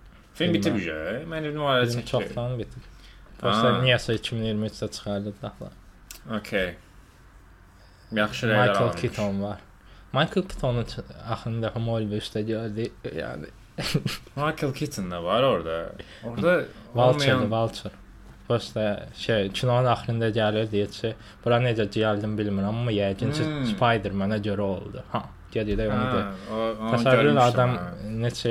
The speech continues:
Speaker 2: il, e, başqa evrənə gəlib və ilk dərdi qızı və həyat yoldaşı deyil, birbaşa Spider-Man oldu, hansı yeddi il qabaq döyüşüb.
Speaker 1: Yes,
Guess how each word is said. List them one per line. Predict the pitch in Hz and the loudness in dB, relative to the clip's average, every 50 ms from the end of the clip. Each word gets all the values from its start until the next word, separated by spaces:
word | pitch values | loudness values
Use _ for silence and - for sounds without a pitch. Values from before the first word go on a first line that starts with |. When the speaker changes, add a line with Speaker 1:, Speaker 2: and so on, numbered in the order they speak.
| 113 110 | 0 0
Speaker 2:
il, | 107 104 104 | 0 0 -2
e, | - 107 101 90 101 104 104 101 101 101 101 101 98 101 98 107 | -2 -2 -4 -2 -2 0 2 2 2 2 2 0 -2 -4 -2 -2
başqa | 113 107 - - - - 117 110 110 113 | 0 0 -2 -2 -2 0 2 2 2 2
evrənə | 110 107 107 110 110 113 110 101 | 2 2 0 2 2 0 2 2
gəlib | 107 101 101 110 101 101 104 | 2 2 2 0 0 0 2
və | 107 104 92 | 2 2 2
ilk | 95 113 - - - - | 0 -2 -4 -4 -2 0
dərdi | 113 110 110 104 101 113 107 | 2 2 2 0 0 -2 -2
qızı | - 117 110 113 117 110 | -2 -2 0 0 0 0
və | 110 104 104 - - | 2 2 0 0 0
həyat | 117 113 113 113 - - | 0 0 0 0 0 0
yoldaşı | 110 107 104 101 107 104 - - 104 | 0 2 2 0 0 -2 -2 -4 -2
deyil, | 110 107 107 107 104 | -2 -2 -2 -2 -2
birbaşa | 107 104 107 107 101 - 117 | -4 -2 -2 -4 -4 -4 -6
Spider-Man | - - - - 117 110 110 101 107 101 101 104 104 | -8 -8 -6 -2 0 0 0 0 -2 -2 -2 -2 0
oldu, | 101 101 - | 0 -2 -2
hansı | 123 110 110 98 - - - | -2 -2 -2 -2 -4 -2 0
yeddi | 107 113 113 - - - 110 | 0 0 0 -2 -4 -4 -4
il | 107 101 | -2 0
qabaq | - - 101 107 101 - - | -2 0 0 -2 -2 -2 -6
döyüşüb. | - 104 101 - - - - - - - - - - - - - - - - - - - - - - | -6 -4 -4 -6 -6 -10 -12 -14 -16 -20 -20 -20 -20 -18 -18 -20 -20 -20 -20 -20 -20 -20 -20 -14 -8
Speaker 1:
Yes, | 98 92 90 90 90 - - - - | -4 -4 -4 -4 -2 -4 -4 -4 -6